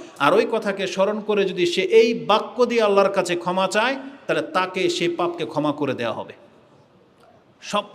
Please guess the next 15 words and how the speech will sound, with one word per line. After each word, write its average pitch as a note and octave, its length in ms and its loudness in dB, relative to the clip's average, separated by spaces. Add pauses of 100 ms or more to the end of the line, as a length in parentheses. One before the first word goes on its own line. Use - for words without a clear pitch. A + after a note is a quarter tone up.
কত F#3+ 180 4
বড় A3+ 300 6
পাপ, F3 160 4 (640)
সাতটা A3 480 4
বড় G3+ 300 6
পাপ, E3 200 2
ধ্বংসাত্মক G3+ 600 4 (100)
পাপ G3+ 140 4
বলা G3 220 4
হয়েছে F#3 380 4
সাতটি, F3+ 380 2
তার E3+ 200 4
মধ্যে F#3 260 0
একটা F#3+ 280 4
হচ্ছে A3 600 0